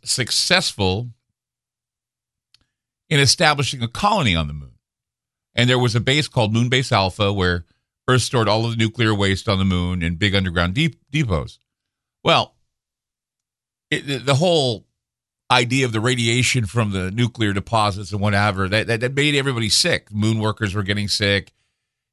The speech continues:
They were getting weird energy readings coming off the stockpiles. And then a massive explosion blasted the moon out of its orbit and set it on a journey through various solar systems. Yeah. I mean, all the people on the moon were carried along, of course, unable to get back to Earth.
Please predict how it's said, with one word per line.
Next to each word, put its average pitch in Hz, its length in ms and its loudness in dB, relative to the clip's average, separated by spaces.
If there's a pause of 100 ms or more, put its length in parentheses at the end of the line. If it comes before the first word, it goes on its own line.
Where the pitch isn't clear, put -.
They 117 60 2
were 117 100 4
getting 113 240 2
weird 110 240 2
energy 104 320 2
readings 98 300 2
coming 101 260 2
off 95 100 0
the 95 80 -14
stockpiles. 104 560 0
And 104 80 -8
then 107 100 -2
a 90 60 0
massive 147 540 2
explosion 113 640 -2
blasted 156 560 0
the 139 80 -8
moon 131 180 -8
out 117 140 0
of 101 80 -2
its 98 160 -10
orbit 98 380 -2 (1900)
and - 100 -2
set 170 180 4
it 151 60 -2
on 143 100 0
a 127 80 2
journey 117 360 0
through 107 180 -4
various 104 380 0
solar 110 260 0
systems. - 540 -16 (1800)
Yeah. 65 220 -6 (400)
I - 20 -2
mean, 123 120 2
all 147 120 2
the 127 100 -8
people 127 280 0
on 117 100 0
the 117 60 2
moon 123 260 0
were 101 120 -2
carried 107 260 0
along, 110 280 -2
of 101 100 -10
course, 87 300 -4
unable 92 260 -4
to 80 40 -14
get 80 120 -4
back 80 220 -2
to - 140 -18
Earth. 131 360 -2